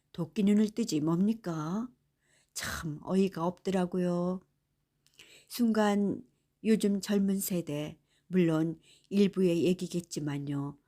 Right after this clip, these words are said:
건들지 않는 게 상책이란 못된 세태가 떠올라서 "아, 미안해요.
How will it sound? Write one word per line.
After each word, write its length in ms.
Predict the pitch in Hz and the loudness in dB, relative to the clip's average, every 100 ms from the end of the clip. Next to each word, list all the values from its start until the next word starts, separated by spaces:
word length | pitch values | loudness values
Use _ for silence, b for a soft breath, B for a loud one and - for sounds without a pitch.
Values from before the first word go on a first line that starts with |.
| b b b _ | b b b _
건들지 600 | 196 180 180 160 - 160 | 0 2 2 0 -2 -4
않는 400 | 170 180 185 180 | 0 2 2 2
게 140 | 185 | 0
상책이란 800 | 175 226 196 180 151 147 147 151 B B B | -2 -4 -4 -6 -6 -6 -6 -8 B B B
못된 720 | 165 170 156 160 _ 143 147 143 | 0 2 2 -2 _ -6 -4 -4
세태가 580 | 208 196 - 180 170 - | -6 -6 -6 -4 -6 -2
떠올라서 880 | 208 185 160 151 - 185 202 147 _ _ _ _ _ _ _ _ _ B B B B | 0 2 0 -4 -6 -4 -4 -6 _ _ _ _ _ _ _ _ _ B B B B
"아, 280 | - 190 196 | 0 2 4
미안해요. 880 | 190 196 202 196 170 165 185 165 | 4 2 4 2 2 0 0 -2